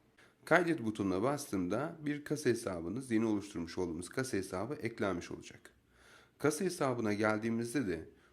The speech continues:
bu kasa hesabına ait daha önceden yapılmış olan işlemler varsa, ödemeler ve tahsilatlar yani, bunları da liste olarak burada görüntüleyebilirim. Ayrıca sağ alt taraftaki dışa aktar butonunu kullanarak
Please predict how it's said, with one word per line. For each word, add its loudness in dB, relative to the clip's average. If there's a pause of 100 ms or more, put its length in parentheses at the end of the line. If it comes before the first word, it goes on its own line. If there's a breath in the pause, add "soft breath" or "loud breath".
bu -4
kasa 0
hesabına 0
ait 0
daha 0
önceden 0
yapılmış 0
olan 0
işlemler -2
varsa, -2
ödemeler -2
ve -2
tahsilatlar -4
yani, -10 (540 loud breath)
bunları 4
da 2 (100)
liste -4
olarak 0
burada 4
görüntüleyebilirim. -2 (840 loud breath)
Ayrıca 0
sağ 0
alt 2
taraftaki -4
dışa -4
aktar 2
butonunu 0
kullanarak -4